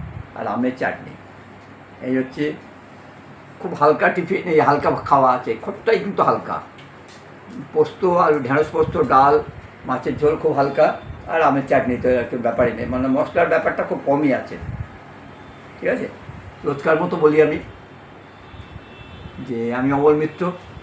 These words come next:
আমার YouTube-এর নাম্বার হচ্ছে ওয়ান এইট সেভেন সিক্স। প্লিজ যারা দেখবেন, প্লিজ যদি দয়া করে একটু করে সাবস্ক্রাইব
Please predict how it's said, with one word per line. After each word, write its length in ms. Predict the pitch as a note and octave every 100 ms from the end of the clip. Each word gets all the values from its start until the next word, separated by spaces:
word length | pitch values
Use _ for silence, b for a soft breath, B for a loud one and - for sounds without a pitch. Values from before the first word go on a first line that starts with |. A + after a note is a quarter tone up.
| - - - - - - - - - -
আমার 200 | D3+ C#3
YouTube-এর 440 | E3+ F3+ E3+ D#3+
নাম্বার 280 | D#3+ D#3+ D#3
হচ্ছে 160 | D3+
ওয়ান 380 | D3 C#3+ D3 D3 C#3+
এইট 240 | C#3 C3+ -
সেভেন 260 | - B2 A#2
সিক্স। 340 | - G#2+ - - - - - - - - - - -
প্লিজ 320 | D3+ B2 -
যারা 200 | B2 C3
দেখবেন, 400 | C3 C3+ C#3+ D#3+
প্লিজ 480 | C#3 E3 - - C3+
যদি 180 | C3+ B2
দয়া 200 | B2+ C3
করে 220 | - D3
একটু 260 | C#3+ - G3
করে 280 | F#3+ C#3+ - - - - - - - -
সাবস্ক্রাইব 420 | D3 C3+ - D#3